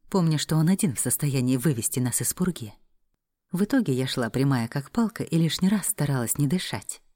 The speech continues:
Увы, это не помогло. Потерявшие след драги снова нашли нас. То ли по сердцебиению драконьера, то ли по голосам. Но одно точно.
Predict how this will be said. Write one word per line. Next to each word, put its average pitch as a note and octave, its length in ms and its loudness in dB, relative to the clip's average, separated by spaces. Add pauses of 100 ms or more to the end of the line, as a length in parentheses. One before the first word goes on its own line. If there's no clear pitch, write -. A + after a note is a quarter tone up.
(760)
Увы, A3+ 320 4
это C3+ 260 2
не F3 160 4
помогло. F3+ 600 0 (840)
Потерявшие D#3 600 0
след B2 280 0
драги G3 320 0
снова F#3+ 400 2
нашли B2+ 380 -2
нас. - 320 -8 (320)
То G#3+ 100 0
ли E3 100 2
по C3+ 120 -2
сердцебиению C3 760 0
драконьера, E3+ 680 0 (240)
то G3 100 -4
ли D3+ 120 0
по C#3 120 -2
голосам. E3 580 0 (600)
Но A#3 160 6
одно G#3 240 4
точно. - 520 -8